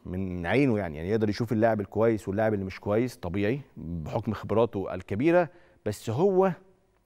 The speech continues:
مدرب يعتمد على الاستاتستكس، الأرقام، الإحصائيات بتاعت كل لاعب. اللاعب ده قدم إيه في المباراة؟ بيسمع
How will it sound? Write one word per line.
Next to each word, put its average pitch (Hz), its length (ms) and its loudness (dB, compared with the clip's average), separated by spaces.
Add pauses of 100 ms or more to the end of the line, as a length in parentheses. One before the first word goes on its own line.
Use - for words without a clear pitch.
مدرب 160 500 2
يعتمد 143 720 0
على 110 220 0
الاستاتستكس، - 880 -4 (300)
الأرقام، 110 640 2 (200)
الإحصائيات 117 880 0 (160)
بتاعت 92 260 -8
كل 131 200 0
لاعب. 117 320 0 (320)
اللاعب 117 400 2
ده 131 180 0
قدم 120 440 -2
إيه 143 160 -2
في - 80 -8
المباراة؟ 98 600 0 (320)
بيسمع 117 460 0